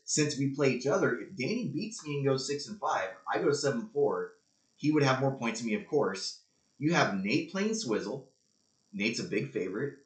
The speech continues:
Slingbox playing Protege. Slingbox a favorite. Goalie playing Vinny. Goalie's a favorite. So if I win, Danny's obviously five and six. It's just not good.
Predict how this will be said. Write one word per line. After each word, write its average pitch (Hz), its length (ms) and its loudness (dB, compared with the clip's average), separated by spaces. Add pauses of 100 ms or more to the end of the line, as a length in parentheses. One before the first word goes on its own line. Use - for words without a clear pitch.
(340)
Slingbox 151 520 4
playing 185 220 -6
Protege. 123 400 2
Slingbox 120 520 -2
a - 40 -10
favorite. 110 400 2 (360)
Goalie 135 360 4
playing 170 320 0
Vinny. 156 460 2
Goalie's 190 260 6
a 117 40 -2
favorite. 107 300 -2
So 135 320 4 (800)
if 127 220 -2 (280)
I 240 280 6
win, 175 400 2
Danny's 147 540 2 (500)
obviously 117 360 0
five 110 200 4
and 95 100 -4
six. 101 220 -2
It's - 120 -8
just 92 140 -10
not 87 180 -6
good. 87 220 -4